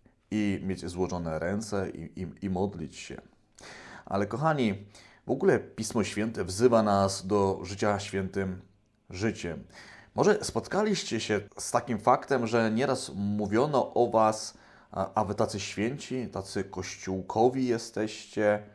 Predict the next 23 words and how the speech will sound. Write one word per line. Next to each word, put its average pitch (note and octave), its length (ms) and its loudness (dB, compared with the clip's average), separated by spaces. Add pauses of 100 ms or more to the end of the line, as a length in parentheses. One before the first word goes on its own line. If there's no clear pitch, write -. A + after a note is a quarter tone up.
(420)
No, A2+ 160 0
mnie A2 220 0
się A2 120 -4
tak, - 340 -4
e, F#2 320 -4
zdarzyło. F2+ 720 -2 (340)
Zdarzyło B2 400 6
mi C#3 120 0
się C3+ 120 2
i B2+ 40 6
to A#2 160 4
coraz G2+ 280 2
częściej C#3 380 0
mi A2+ 120 0
się G2+ 360 2
zdarza, A#2 400 2
kiedy A2 280 4
spotykam A2 560 4
ludzi, C3+ 240 6
zaczynam B2 380 4
z A2+ 60 -4
nimi, C3 360 2 (380)
e, - 100 -10